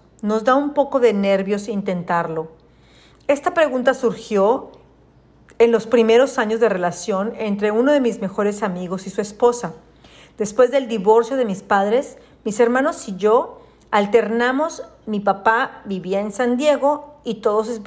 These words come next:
empezamos a surfear muy jóvenes. Mi amigo Jim y yo disfrutábamos mucho ir a surfear después del trabajo. Esto fue así hasta que se casó.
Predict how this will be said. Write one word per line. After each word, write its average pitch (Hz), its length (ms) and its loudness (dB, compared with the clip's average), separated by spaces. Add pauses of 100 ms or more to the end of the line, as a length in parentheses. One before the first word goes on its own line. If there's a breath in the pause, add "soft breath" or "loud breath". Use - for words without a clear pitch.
empezamos 202 580 -4
a 226 60 -4
surfear 196 540 0
muy 214 140 -2
jóvenes. 226 580 -4 (360 soft breath)
Mi 233 100 2
amigo 262 260 2 (100)
Jim 254 300 -2
y 269 180 -6
yo 220 400 0 (300 loud breath)
disfrutábamos 226 640 0
mucho 262 440 0
ir 220 160 2
a 214 40 2
surfear 226 680 0
después 196 380 -4
del 180 160 -6
trabajo. 170 460 -2 (760 soft breath)
Esto 277 280 2
fue 285 160 2
así 269 500 -4 (120)
hasta - 280 -2
que 190 100 -10
se - 140 -8
casó. 175 420 -6